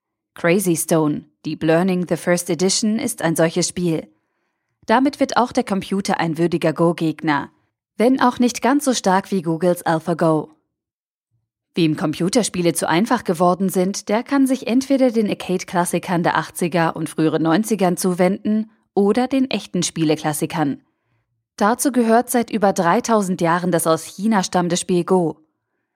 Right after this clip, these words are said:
Zugegeben, der Karrieremodus lässt zu wünschen übrig.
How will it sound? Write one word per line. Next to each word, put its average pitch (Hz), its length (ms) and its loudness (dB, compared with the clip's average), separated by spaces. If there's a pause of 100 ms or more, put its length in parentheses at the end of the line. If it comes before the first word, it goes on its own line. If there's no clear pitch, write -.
(260)
Zugegeben, 160 840 -2
der 151 100 -2
Karrieremodus 175 800 0
lässt 175 220 -2
zu 160 140 -2
wünschen 196 280 0
übrig. 175 500 -6